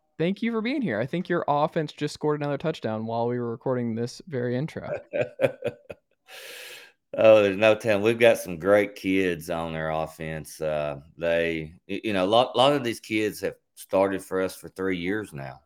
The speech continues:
Speaker 2: uh, since
Speaker 1: Mm-hmm.
Speaker 2: they sophomores. When this senior class come in, uh, we had five different kids that started for us as freshmen and, uh, uh, got beat in the state semifinals by Central. It,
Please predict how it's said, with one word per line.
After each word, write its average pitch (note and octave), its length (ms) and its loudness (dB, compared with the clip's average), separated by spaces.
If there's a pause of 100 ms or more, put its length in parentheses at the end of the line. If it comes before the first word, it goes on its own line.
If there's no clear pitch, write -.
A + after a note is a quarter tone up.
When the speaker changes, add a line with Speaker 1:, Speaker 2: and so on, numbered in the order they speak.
(160)
Speaker 2:
uh, D2+ 280 -8
since A#2+ 140 -6
Speaker 1:
Mm-hmm. A2 160 -4
Speaker 2:
they E2 120 -8 (160)
sophomores. E2+ 580 -4
When F2+ 200 -6
this F#2 280 -4 (360)
senior G2 420 -2
class F#2+ 400 2
come F2 300 -6
in, F2+ 420 -2
uh, D#2 240 -4
we E2+ 160 -4
had F2 220 -2
five E2 320 -2
different E2 340 -10
kids F2 640 -6 (480)
that E2 180 -4
started E2+ 460 -2
for F2 240 -2
us E2+ 160 -4
as E2 180 -6
freshmen C#2+ 680 -2
and, C#2+ 360 -10
uh, C#2+ 300 -4 (560)
uh, D2 180 -8
got D#2 300 -4
beat E2 160 -2
in - 80 -16
the D#2+ 40 -14
state E2 340 -2
semifinals E2 840 -6
by D2+ 140 -2
Central. F2 560 -4
It, F2+ 380 0